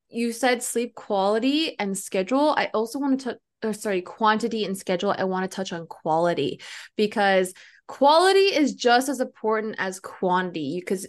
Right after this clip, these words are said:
I've known lots of people, lots of clients that are getting that seven to nine hours, but the quality is not there and they're still waking up tired every single day.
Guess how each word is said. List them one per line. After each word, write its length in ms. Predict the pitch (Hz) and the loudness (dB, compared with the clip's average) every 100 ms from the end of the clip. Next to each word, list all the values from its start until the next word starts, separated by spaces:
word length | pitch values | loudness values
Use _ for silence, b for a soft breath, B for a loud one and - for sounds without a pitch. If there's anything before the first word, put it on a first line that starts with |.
| - | -2
I've 300 | 214 247 262 | 2 4 4
known 320 | 226 214 214 | 4 2 2
lots 340 | 202 170 - | 0 0 -2
of 100 | 226 - | -8 -8
people, 360 | 214 208 208 | -8 -2 -2
lots 280 | 180 170 180 | 2 2 2
of 80 | 220 | -4
clients 480 | - 196 190 190 190 | -2 -2 -2 -2 -2
that 160 | 185 | 0
are 100 | 185 | 0
getting 560 | 180 202 262 262 226 220 B B - | -2 0 4 4 4 0 B B -2
that 260 | 214 - - | 0 0 -2
seven 480 | 208 190 202 202 | 0 2 2 0
to 140 | 196 190 | -2 -2
nine 300 | 180 180 - | 2 0 0
hours, 500 | 226 277 277 240 220 | 2 2 4 2 0
but 180 | - 220 | -2 -8
the 60 | 214 | -8
quality 600 | - 226 202 220 226 233 | -4 2 4 4 2 0
is 80 | |
not 240 | 214 196 196 | -2 -4 -2
there 260 | 170 196 | 0 0
and 100 | 208 | 0
they're 120 | 196 185 | -4 -6
still 280 | - 208 | -2 0
waking 320 | 196 196 190 190 | 0 -2 -4 -6
up 120 | 185 | -6
tired 560 | - - 180 180 180 - | -12 -2 0 2 2 0
every 280 | 165 175 175 | -4 -4 -6
single 260 | 170 165 | -4 -4
day. 320 | 165 165 - | 0 0 -2